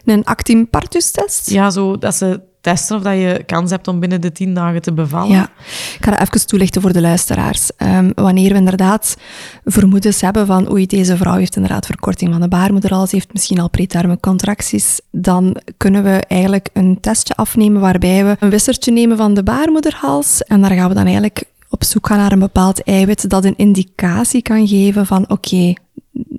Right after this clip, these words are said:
Speaker 1: hier is een verhoogd risico dat deze vrouw inderdaad binnen dit en een bepaalde termijn actief in arbeid zal gaan." En dan wordt er vaak geadviseerd, als die positief is, ja, voor relatieve bedrust. Ehm,
Speaker 2: Ja.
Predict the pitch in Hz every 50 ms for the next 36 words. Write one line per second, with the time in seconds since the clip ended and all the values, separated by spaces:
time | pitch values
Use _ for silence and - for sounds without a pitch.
0 | - - 214 202 196 196 196 190 196 190 190 180 196 196 202 175 160 196 208 220
1 | 220 - - 214 202 208 202 214 196 - - 202 202 202 202 190 - _ _ _
2 | - - 185 - 185 175 - 185 180 180 - 180 185 180 180 180 185 180 175 180
3 | 175 175 - 190 185 185 185 - - - 202 185 180 185 185 - 185 185 185 190
4 | 185 - 185 180 190 185 185 185 190 - - - - - - - 220 196 202 190
5 | - - 185 190 190 185 185 - - 190 180 185 185 - 185 190 196 202 220 202
6 | 190 185 190 190 196 - - - 190 185 185 175 190 185 - - - - 190 196
7 | 202 185 - 196 196 214 - 220 208 202 208 - - 214 208 196 196 - - 226
8 | 233 254 269 269 - - - - - - - - - - - _ - 208 196 196
9 | 190 190 180 180 180 185 - - 208 214 208 202 226 226 - - - 196 - -
10 | - - - - - - - 220 202 180 175 190